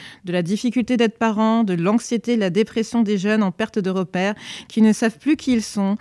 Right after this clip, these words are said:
ni à quoi ressemble leur avenir. Même si le film est très métaphorique, James Cameron a mis un point d'honneur à ancrer le plus possible celui-ci dans la réalité,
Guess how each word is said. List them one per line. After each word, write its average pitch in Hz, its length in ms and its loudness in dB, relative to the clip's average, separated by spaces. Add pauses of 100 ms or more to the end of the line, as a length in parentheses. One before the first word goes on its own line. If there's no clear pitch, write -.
(260)
ni 214 140 6
à 208 60 2
quoi 247 220 0
ressemble 214 440 0
leur 185 120 -2
avenir. 165 340 -2 (640)
Même 247 140 4
si 294 180 0
le 262 80 4
film 254 280 2
est 214 120 2
très 240 320 0
métaphorique, 208 800 0
James 214 260 2
Cameron 214 480 0
a 185 100 2
mis 190 160 2
un 180 120 0
point 214 400 0
d'honneur 208 420 0
à 175 160 0
ancrer 233 400 0
le 185 100 2
plus 262 240 -2
possible 233 360 -2
celui-ci 202 420 -4
dans 202 80 -2
la 170 140 -4
réalité, 208 560 -2